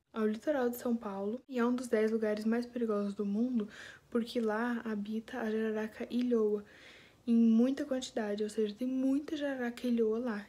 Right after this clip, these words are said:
E ela é uma das cobras mais venenosas do mundo porque ela causa uma morte extremamente rápida e muito dolorosa. Pra vocês terem uma ideia, pra entrar nessa ilha você precisa pegar uma licença especial, então não é fácil mesmo, de tão perigoso que é.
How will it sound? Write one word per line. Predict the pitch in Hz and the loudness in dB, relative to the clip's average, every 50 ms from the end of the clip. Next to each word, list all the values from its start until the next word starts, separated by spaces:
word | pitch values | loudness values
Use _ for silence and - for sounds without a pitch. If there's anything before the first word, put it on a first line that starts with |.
| - - | -8 -4
E | 240 226 226 | 0 2 2
ela | 214 226 247 269 | 2 2 2 0
é | 262 | -2
uma | 262 240 | -2 -2
das | 226 233 - | -4 -4 -4
cobras | - 233 220 220 226 220 | -2 -2 -2 0 0 0
mais | 220 220 220 240 277 | 0 0 0 0 0
venenosas | 302 302 294 285 254 233 220 214 214 214 208 | 0 0 0 0 0 0 0 -2 -2 -4 -4
do | 202 202 | -4 -2
mundo | 202 196 202 214 240 262 285 | -2 -2 0 0 0 -2 -2
porque | 262 - 226 220 220 - - 226 | -4 -4 -4 -4 -4 -2 -4 -2
ela | 214 202 202 202 208 | -2 -2 -4 -6 -8
causa | 208 - - 196 190 196 196 202 214 208 208 - - - - - - - - | -10 -10 -10 -6 -6 -6 -4 -2 -2 -4 -4 -6 -16 -20 -20 -20 -18 -8 -2
uma | 233 220 214 | 0 0 2
morte | 208 202 202 202 208 | 2 2 0 0 -2
extremamente | - - 269 277 294 294 277 277 - 262 | -2 -2 -2 0 0 0 -2 -2 -2 -4
rápida | 233 - 240 233 254 - - - 330 311 320 320 320 | -6 -4 -4 -6 -8 -8 -8 -8 -6 -6 -6 -6 -4
e | 294 285 | -4 -4
muito | 302 311 302 254 247 247 262 247 285 | -2 0 2 2 2 2 2 0 -4
dolorosa. | - 302 311 339 349 330 247 208 202 202 196 - | -4 -2 -2 0 0 0 0 -2 -2 -4 -6 -10
Pra | - - - - - - - _ _ - - | -14 -20 -20 -20 -20 -20 -20 _ _ -14 -10
vocês | - - | -10 -8
terem | - - - 294 285 | -6 -4 -4 -2 -2
uma | 285 285 254 | -2 -2 0
ideia, | 226 208 214 214 226 240 240 | 0 0 0 2 2 0 0
pra | 240 - 240 247 | -2 -4 -4 -2
entrar | 247 277 285 - 269 240 226 247 277 | -2 -2 -4 -4 -2 -2 0 0 0
nessa | 320 311 294 - - 247 | -2 -4 -6 -4 -2 0
ilha | 233 220 220 226 233 240 254 247 | 0 0 0 -2 -2 -2 -2 -4
você | 247 240 - 247 | -6 -6 -6 -6
precisa | 240 247 247 240 - 240 247 240 | -6 -6 -6 -8 -6 -6 -8 -4
pegar | 240 247 240 233 226 | -2 0 0 0 0
uma | 226 233 | 0 0
licença | 233 233 - - 226 220 - | 0 -2 -4 -4 -6 -6 -6
especial, | 233 - - - 240 233 - - 254 208 - 214 | -10 -12 -10 -10 -10 -8 -8 -8 -8 -6 -6 -8
então | 208 - 220 208 | -6 -6 -6 -6
não | 202 202 202 208 226 277 | -6 -4 -4 -4 -6 -6
é | |
fácil | - - - 269 269 262 - - - 339 | -8 -12 -12 -14 -12 -12 -12 -10 -8 -4
mesmo, | 311 269 233 208 196 - 202 196 | -2 0 0 0 -2 -2 -6 -8
de | 202 202 | -8 -8
tão | - 220 | -10 -10
perigoso | 226 - 240 247 247 233 233 233 - - | -8 -8 -6 -4 -2 -2 -2 -2 -4 -10
que | - - | -16 -14
é. | 233 | -14